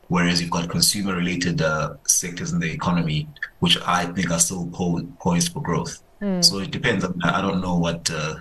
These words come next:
Speaker 1: whi-, which China E T F it is, uh, what,
Speaker 2: Yeah,
Speaker 1: what
Speaker 2: sure.
Speaker 1: the exposure
Speaker 2: Okay.
Speaker 1: is. Um, so it's, it's, uh,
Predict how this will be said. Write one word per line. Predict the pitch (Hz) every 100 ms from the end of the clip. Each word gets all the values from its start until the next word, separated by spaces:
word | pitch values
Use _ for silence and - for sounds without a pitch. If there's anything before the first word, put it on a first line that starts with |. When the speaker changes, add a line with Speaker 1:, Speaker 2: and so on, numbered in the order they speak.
| - 85
Speaker 1:
whi-, | 85
which | 87 98 - -
China | 95 95
E | 87
T | 85 90
F | 87 90
it | 92
is, | 95 90
uh, | - 76 78 -
what, | 214
Speaker 2:
Yeah, | 196
Speaker 1:
what | 151
Speaker 2:
sure. | 185 147
Speaker 1:
the | 147
exposure | - 180 175 - - 170 85
Speaker 2:
Okay. | 82
Speaker 1:
is. | 78 -
Um, | 82 78
so | 85 78 71
it's, | 71 -
it's, | 69 -
uh, | 76 71